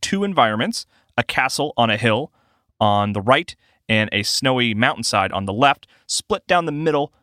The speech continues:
by a silhouette of what appears to be a muscular man who is not wearing a shirt. Ubisoft is a publisher slash developer notorious for its leaks, and the rumor that has been circulating for the next Assassin's Creed is that it will take place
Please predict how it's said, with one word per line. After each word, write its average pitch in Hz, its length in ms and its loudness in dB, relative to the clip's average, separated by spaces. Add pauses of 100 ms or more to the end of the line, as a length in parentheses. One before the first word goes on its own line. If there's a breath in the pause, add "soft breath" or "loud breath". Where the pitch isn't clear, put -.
by 113 140 4
a 107 100 0
silhouette 139 580 0
of 110 460 0
what 120 140 2
appears 180 420 -4
to 131 140 -4
be 127 200 -2
a 110 200 0
muscular 123 600 -2
man 117 520 0 (300 soft breath)
who 117 140 0
is 104 140 -4
not 113 240 2
wearing 107 380 -2
a 95 60 -6
shirt. - 420 -2 (680)
Ubisoft 107 560 2
is 101 160 -2
a 98 180 -4
publisher 101 600 -2
slash 95 380 0 (300 soft breath)
developer 175 500 2 (260 soft breath)
notorious 123 840 -2
for 107 220 -2
its 92 220 -6
leaks, 131 480 -4
and 107 400 0
the 107 120 2
rumor 170 460 0 (120)
that 117 120 4
has 110 160 -2
been 107 160 -4
circulating 107 600 -2
for 101 140 -4
the 101 80 0
next 131 320 0
Assassin's 98 480 -2
Creed 110 320 -2
is 104 80 -8
that 104 180 0
it 95 40 -4
will 107 140 -4
take - 360 -4
place 123 380 -2